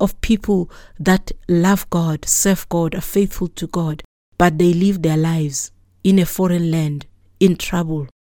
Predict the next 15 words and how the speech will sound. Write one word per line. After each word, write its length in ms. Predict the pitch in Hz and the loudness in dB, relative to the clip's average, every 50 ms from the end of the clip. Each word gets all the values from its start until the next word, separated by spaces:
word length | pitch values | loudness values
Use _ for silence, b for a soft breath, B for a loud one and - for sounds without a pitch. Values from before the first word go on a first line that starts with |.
| _ _ - | _ _ 4
in 160 | 208 196 185 | 4 4 4
captivity. 840 | - - - 175 - - - - 151 143 143 135 - - 196 156 - - _ _ _ _ _ _ _ - 190 | 2 0 -2 -2 -2 -2 -4 -4 -4 -4 -4 -6 -6 -8 -8 -10 -12 -16 _ _ _ _ _ _ _ -6 -2
The 120 | 175 175 | -2 -2
book 360 | 151 - - 214 208 202 - - | 0 2 4 4 4 2 -2 -4
reveals 420 | 175 165 175 156 160 180 185 - - | -2 -2 0 0 0 0 0 0 -2
the 120 | - 160 | -4 -4
sovereignty 600 | - - 185 180 165 165 165 160 156 147 - - | -2 0 0 0 0 0 -2 -2 -4 -6 -8 -10
of 200 | - 175 - - - | -8 -8 -10 -8 -6
God. 380 | 156 156 151 139 143 - - - - - _ _ _ - | -4 -4 -4 -4 -6 -8 -12 -18 -20 -20 _ _ _ 2
God 260 | 190 190 196 208 208 | 4 6 6 4 2
is 140 | - 170 - | 0 -2 0
sovereign 500 | - - 175 170 156 151 165 151 147 156 - - | 0 0 -2 -2 -4 -4 -4 -4 -4 -6 -6 -6
at 140 | 165 175 - | -6 -4 -2
all 160 | - 170 160 | -2 -4 -4
times. 540 | - - - 165 151 143 143 143 - - - | -4 -4 -4 -4 -4 -6 -6 -10 -14 -16 -20